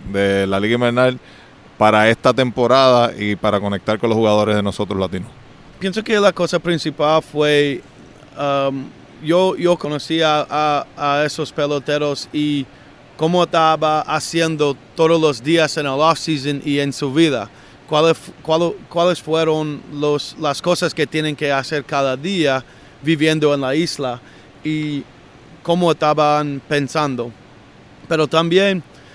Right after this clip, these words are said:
Speaker 2: a mí me gustaba ver, ah, cómo estaba actuando todos los días y cómo la pasión fue un poco diferente con los latinos, ah, contra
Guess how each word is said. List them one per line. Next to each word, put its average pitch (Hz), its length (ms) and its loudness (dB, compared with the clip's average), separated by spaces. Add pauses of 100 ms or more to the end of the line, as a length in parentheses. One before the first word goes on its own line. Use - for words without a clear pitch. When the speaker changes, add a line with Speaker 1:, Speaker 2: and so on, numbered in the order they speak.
(200)
Speaker 2:
a 160 100 -4
mí 175 160 2
me 202 140 2
gustaba 165 640 0
ver, 151 500 2 (520)
ah, 139 320 -2
cómo 170 280 2
estaba 151 400 0
actuando 147 640 0
todos 147 260 0
los 135 220 -2
días 175 360 0
y 151 100 -2
cómo 160 380 -2
la 147 80 2
pasión 165 600 -2
fue 151 200 0
un 147 100 -4
poco 151 260 -4
diferente 147 760 -4 (380)
con 151 140 -2
los 147 180 -4
latinos, 147 680 -2 (120)
ah, 139 360 -2 (180)
contra 135 720 -4